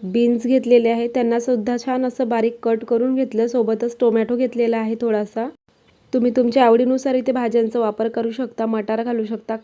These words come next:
कॉर्न घालू शकता, शिमला मिरचीसुद्धा इथे वापरली तरीही चालेल. छान कलरफुल भाज्या मस्त असं शिजवून घ्यायचं आहे सॉफ्ट होईपर्यंत.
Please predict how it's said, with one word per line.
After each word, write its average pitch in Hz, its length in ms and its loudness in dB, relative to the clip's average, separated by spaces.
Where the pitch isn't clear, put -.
कॉर्न 214 280 0
घालू 240 180 -4
शकता, 220 360 -6
शिमला 226 320 -2
मिरचीसुद्धा 226 640 -2
इथे 233 200 -2
वापरली 220 520 -4
तरीही 220 300 -2
चालेल. 214 420 -6
छान 240 180 -6
कलरफुल 233 580 -2
भाज्या 226 340 -2
मस्त 233 300 -4
असं 262 260 0
शिजवून 226 420 4
घ्यायचं 233 340 -4
आहे 233 120 -4
सॉफ्ट 226 380 -4
होईपर्यंत. 220 600 -2